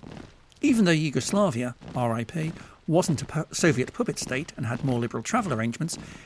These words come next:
it still would have been an effort to cross the border by land here. And while I did wander along the main road to take pictures and ponder over the changes at the remains of the guard posts, the most interesting part of the border is visible at Europe Square, a little walk outside the centre of Gorizia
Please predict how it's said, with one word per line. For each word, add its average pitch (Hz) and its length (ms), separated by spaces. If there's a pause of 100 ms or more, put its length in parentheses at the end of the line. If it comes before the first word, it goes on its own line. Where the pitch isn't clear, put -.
it - 80
still 277 280
would 214 100
have 170 100
been 165 220 (380)
an 160 180
effort 156 400 (160)
to 208 80
cross - 240
the - 100
border 120 240
by 117 140
land 131 380
here. - 260 (1040)
And 170 80
while 285 160
I 226 60
did 180 220
wander 170 320
along 147 200
the 127 60
main 135 220
road 147 240
to - 60
take - 220
pictures 156 300
and 123 160
ponder 151 380
over 117 160
the 117 80
changes 131 500
at 127 100
the 135 80
remains 131 340
of 113 80
the - 60
guard 160 320
posts, - 500 (320)
the - 80
most 180 220
interesting 220 520
part 135 260
of 156 40
the 139 60
border 113 360
is 220 140
visible 127 420
at - 160
Europe 120 300
Square, 127 520 (220)
a 226 80
little 269 260
walk 220 180
outside 160 360
the - 60
centre 143 280
of 117 100
Gorizia 160 500